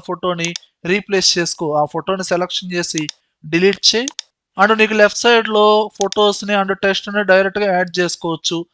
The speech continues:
Already నువ్వు అప్‌లోడ్ చేసిన ఫోటోని డైరెక్ట్ గా ఇందులో ఈ విధంగా యాడ్ చేసుకోవచ్చు. And ఇక్కడ నువ్వు టెక్స్ట్ అనేది చేంజ్ చేసుకోవచ్చు.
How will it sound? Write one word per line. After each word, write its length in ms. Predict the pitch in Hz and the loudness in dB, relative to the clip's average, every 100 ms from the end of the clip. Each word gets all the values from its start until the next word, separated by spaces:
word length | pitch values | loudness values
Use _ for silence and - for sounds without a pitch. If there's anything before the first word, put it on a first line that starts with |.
| _ _ 170 | _ _ 4
Already 500 | 175 202 214 208 220 | 6 6 4 2 0
నువ్వు 140 | 196 | 0
అప్‌లోడ్ 420 | 175 - 202 196 190 | -2 0 0 0 0
చేసిన 300 | 180 185 175 | -2 -4 -6
ఫోటోని 600 | - 180 - 185 175 170 | -6 -6 -4 -4 -4 0
డైరెక్ట్ 420 | 170 185 185 190 | 0 2 -2 -2
గా 120 | 196 | -4
ఇందులో 340 | 190 190 240 - _ _ - | -2 -4 -4 -6 _ _ -8
ఈ 140 | 190 | -2
విధంగా 300 | 185 180 190 | 0 0 0
యాడ్ 380 | 180 165 170 156 | 0 2 0 -4
చేసుకోవచ్చు. 920 | 156 - - 139 - - - - 202 | -6 -6 -10 -12 -8 -8 -8 -6 -2
And 100 | 196 | 0
ఇక్కడ 200 | 196 196 | 0 0
నువ్వు 180 | 196 190 | -2 0
టెక్స్ట్ 240 | 196 185 220 | 2 2 2
అనేది 240 | 208 208 226 202 | 0 -2 2 2
చేంజ్ 260 | 196 190 175 | 2 0 -2
చేసుకోవచ్చు. 680 | 165 - 151 139 - - | -2 -4 -8 -6 -6 -8